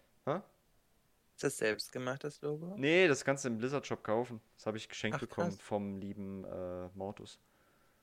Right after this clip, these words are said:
Speaker 2: Wow.
Speaker 1: Vielen Dank an
Speaker 2: Das ist ja
Speaker 1: dieser St-,
Speaker 2: cool.
Speaker 1: vielen Dank an dieser Stelle nochmal. Ich habe mich darüber sehr gefreut. Das betreibe ich jetzt gerade mit einem <clears throat>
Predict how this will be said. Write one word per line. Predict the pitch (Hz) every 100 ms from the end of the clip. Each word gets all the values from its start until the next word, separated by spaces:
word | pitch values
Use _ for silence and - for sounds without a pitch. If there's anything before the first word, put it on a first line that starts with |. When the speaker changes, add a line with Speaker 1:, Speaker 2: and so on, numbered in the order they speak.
| _ _ _ -
Speaker 2:
Wow. | 156 208 110 - - _
Speaker 1:
Vielen | - 107
Dank | 104 104
an |
Speaker 2:
Das | 95
ist | 92
ja |
Speaker 1:
dieser | 98 -
St-, |
Speaker 2:
cool. | 107
Speaker 1:
vielen | 107 113
Dank | 107 101
an |
dieser | 95 95
Stelle | - 98
nochmal. | 90 95 92 92 107
Ich | 98
habe | 95
mich | 95 -
darüber | 98 95
sehr | 110 143
gefreut. | - 101 - - - - - - - - - _ _ _ _ _ _ _ _ _ _ _ _ _ _ _ _ _ _ _ _
Das | - - -
betreibe | - - 101
ich | 101
jetzt | -
gerade | 104 104
mit | 101
einem | 101 101 98 -
<clears throat> | 147 147 123